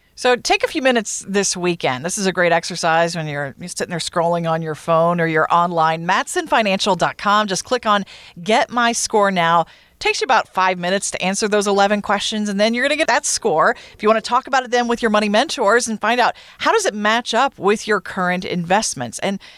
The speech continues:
you can talk right now about where are the best opportunities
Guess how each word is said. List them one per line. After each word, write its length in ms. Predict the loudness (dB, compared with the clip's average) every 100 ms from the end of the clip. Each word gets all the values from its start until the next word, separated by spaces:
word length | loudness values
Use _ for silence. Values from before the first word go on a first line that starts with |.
| -10
you 80 | -2
can 100 | -2
talk 280 | 2 0 0
right 160 | -4 0
now 180 | 0
about 240 | 4 4 2
where 380 | 2 2 2 2
are 100 | 0
the 100 | 0
best 500 | -2 2 2 0 -2 2 2 -2 -6
opportunities 680 | -4 -2 -2 -4 -6 -8